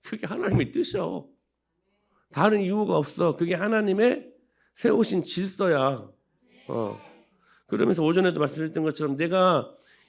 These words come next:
이것을 통해서 내가 내 모든 지위 통로를 세우겠다. 내가 이것을 통해서 내가 반드시 축복하겠다.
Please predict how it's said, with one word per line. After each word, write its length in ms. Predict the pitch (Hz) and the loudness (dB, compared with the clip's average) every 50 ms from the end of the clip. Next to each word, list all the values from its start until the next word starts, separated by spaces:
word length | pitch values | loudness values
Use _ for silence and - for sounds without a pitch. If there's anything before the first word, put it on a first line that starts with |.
| _ _ _ | _ _ _
이것을 1300 | - 226 220 220 220 247 233 226 226 - - - _ _ _ _ _ _ _ - - 226 226 226 - | -8 -4 -2 0 4 6 6 6 4 2 -6 -20 _ _ _ _ _ _ _ -6 -4 -4 -4 -4 -4
통해서 520 | - - 247 247 233 226 214 220 202 185 - | -2 0 2 4 4 4 2 2 -2 -2 -2
내가 220 | 151 165 160 165 | -2 0 0 0
내 240 | 143 127 120 139 147 | 0 2 2 2 2
모든 640 | 139 131 147 190 233 262 226 247 220 185 139 107 - | 2 0 0 0 2 2 2 2 2 2 0 0 -2
지위 480 | - - - 180 202 190 202 185 - | -4 -4 -2 -2 -2 -4 -4 -6 -8
통로를 380 | - - 233 240 226 208 170 143 | -6 -4 -2 0 0 0 0 0
세우겠다. 680 | 117 175 190 175 156 147 - - - 87 80 - - _ _ _ _ _ _ - _ _ | 2 2 2 2 2 0 -2 -2 -8 -12 -14 -16 -20 _ _ _ _ _ _ -20 _ _
내가 240 | - - 165 180 190 | -2 0 2 4 2
이것을 760 | - - - 147 196 208 - 233 269 269 - - 254 254 254 | 2 0 -2 -4 -2 4 8 8 8 8 6 0 -4 -4 -2
통해서 420 | - 240 202 226 214 202 196 - 175 | 0 2 2 4 4 2 2 0 0
내가 280 | 175 170 - - - | 0 0 0 -2 -2
반드시 540 | - - - 254 269 - - 277 269 233 - | 0 0 0 0 0 0 0 0 0 -2 -4
축복하겠다. 1000 | - - - - 480 - - - 170 165 143 143 - 131 110 107 107 101 90 - | -8 -10 -4 -2 0 0 0 0 0 0 0 0 0 0 0 0 0 -2 -4 -6